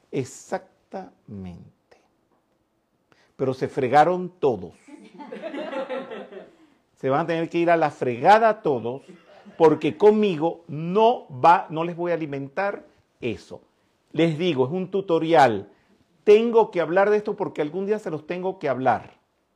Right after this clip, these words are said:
Pero estos no son los objetivos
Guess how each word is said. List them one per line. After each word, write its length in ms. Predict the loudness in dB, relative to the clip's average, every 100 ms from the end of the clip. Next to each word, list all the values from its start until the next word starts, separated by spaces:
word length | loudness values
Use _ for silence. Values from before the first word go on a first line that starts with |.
| _ _ _ _ _ _ _ _ -2
Pero 300 | 0 0 0 4
estos 320 | 4 4 -2
no 140 | -2
son 320 | -2 -2 0
los 200 | -2 -4
objetivos 840 | -6 -4 -6 -6 -10 -8 -10 -12